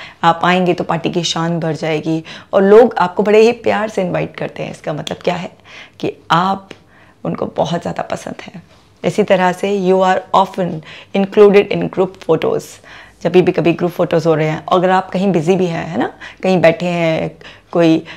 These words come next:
ड्रिंक ले रहे हैं, लेकिन आपको लोग बुला रहे हैं, "आ जाओ, आ जाओ, आओ, आओ, फोटो", मतलब जैसे आपके बिना फोटो अधूरा ही है, तो समझ जाइए कि आप उनको बहुत ज़्यादा पसंद हैं।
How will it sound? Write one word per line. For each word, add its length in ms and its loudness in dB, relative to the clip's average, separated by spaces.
ड्रिंक 240 4
ले 160 4
रहे 120 4
हैं, 220 0
लेकिन 360 0
आपको 220 0
लोग 180 2
बुला 180 6
रहे 100 4
हैं, 80 -4
"आ 120 0
जाओ, 140 -4
आ 40 -4
जाओ, 160 -8
आओ, 160 2
आओ, 140 -6
फोटो", 360 -2
मतलब 200 2
जैसे 240 4
आपके 280 2
बिना 200 2
फोटो 240 2
अधूरा 380 2
ही 220 0
है, 240 -10
तो 60 0
समझ 320 0
जाइए 400 2
कि 160 0
आप 420 0
उनको 220 -2
बहुत 320 0
ज़्यादा 360 -2
पसंद 360 -6
हैं। 260 -12